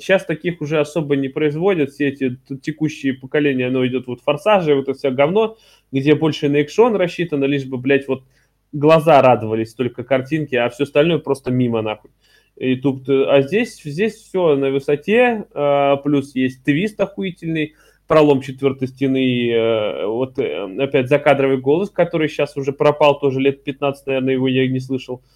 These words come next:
особо во фильмах нет. Поэтому этот выступа-, выступ-, приступы ностальгии, опять-таки, и красивый фильм. Поэтому посоветовал бы, ну,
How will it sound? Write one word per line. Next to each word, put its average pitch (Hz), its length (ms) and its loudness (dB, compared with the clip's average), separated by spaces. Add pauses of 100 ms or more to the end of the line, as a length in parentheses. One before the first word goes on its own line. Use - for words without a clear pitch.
(320)
особо 131 420 -4 (140)
во 131 100 -4
фильмах 131 420 -6
нет. 127 300 -4
Поэтому 175 600 0 (480)
этот 185 360 0
выступа-, 180 500 -2
выступ-, 165 840 -4
приступы 170 480 -4
ностальгии, 185 560 0
опять-таки, 170 840 -2
и 180 60 -4
красивый 156 640 -2
фильм. 120 480 -8
Поэтому 170 340 -4
посоветовал 185 500 -2
бы, 147 160 -2
ну, 156 340 -6